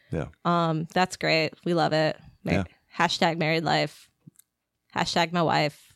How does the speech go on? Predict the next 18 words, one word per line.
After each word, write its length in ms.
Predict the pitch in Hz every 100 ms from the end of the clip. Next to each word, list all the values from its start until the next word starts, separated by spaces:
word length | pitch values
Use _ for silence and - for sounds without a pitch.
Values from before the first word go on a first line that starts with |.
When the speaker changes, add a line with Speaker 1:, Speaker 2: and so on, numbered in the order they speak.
| -
Speaker 2:
Like, 240 | 170 165
Speaker 1:
<laughs> 20 |
Speaker 2:
whatever. 420 | - 165 151 151 165 - - _ -
Um, 340 | 190 190 175 175 - - - - _ _ _ _ -
but, 340 | 208 196 -
uh, 420 | 185 175 170 151 185 - _ _ _ _ _ _ _ -
long-term 440 | 220 220 233 220
takeaways. 680 | - 202 190 175 170 165 - -
One, 480 | 208 202 196 190 - -
bringing 380 | 202 214 208 196
all 180 | 190 185
of 60 | 180
our 100 | 175
city 280 | - 175
folk 240 | 170 165 156
out. 260 | 156 156 -
Speaker 1:
Oh, 120 | 110 101
yeah. 220 | 85